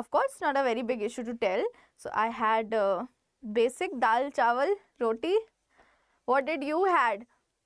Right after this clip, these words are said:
The act is an act of origin and two sixty correct, general। अरे, ये पूरा डिस्क्रिप्शन ही दे देता है, मतलब मुझे आने की ज़रूरत नहीं है, है ना?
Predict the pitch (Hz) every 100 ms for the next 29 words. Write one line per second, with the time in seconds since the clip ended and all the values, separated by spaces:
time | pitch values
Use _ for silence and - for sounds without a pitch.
0 | _ _ _ _ _ - 233 - 233 240
1 | 277 285 247 240 247 226 240 240 254 254
2 | 247 254 247 240 240 - - 220 208 240
3 | - - 220 220 220 - - 311 415 427
4 | 330 370 403 311 320 359 370 277 - 285
5 | - 330 339 294 254 247 240 269 320 311
6 | 294 262 339 269 269 294 320 262 277 -
7 | 277 311 294 440 - - _ 262 311 480